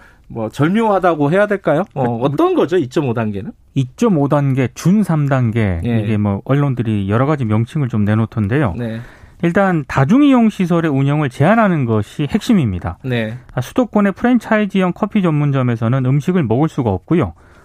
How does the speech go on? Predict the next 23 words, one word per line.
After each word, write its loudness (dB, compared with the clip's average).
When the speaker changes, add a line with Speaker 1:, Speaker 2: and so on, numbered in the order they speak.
Speaker 2:
포장과 2
배달 0
주문만 0
가능합니다. -2
Speaker 1:
네. -4
Speaker 2:
예, -2
그리고 0
수도권 2
음식점은 0
낮에는 4
정상 0
영업을 0
할 0
수 -6
있지만 0
밤 -2
아홉 0
시부터 -4
다음 0
날 0
새벽 -6
다섯 -2
시까지는 0